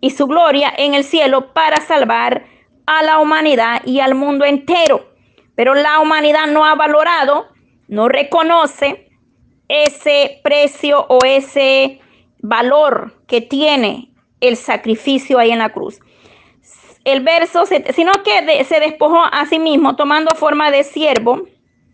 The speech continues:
hecho, dice, semejante a los hombres,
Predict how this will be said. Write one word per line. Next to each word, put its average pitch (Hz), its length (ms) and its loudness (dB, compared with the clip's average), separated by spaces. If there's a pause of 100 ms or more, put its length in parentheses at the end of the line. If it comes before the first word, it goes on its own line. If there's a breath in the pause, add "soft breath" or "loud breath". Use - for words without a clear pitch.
(1040 soft breath)
hecho, 381 640 0 (540)
dice, 320 380 -4 (1040)
semejante 294 600 -4
a 277 40 0
los 311 240 -2
hombres, 415 560 -2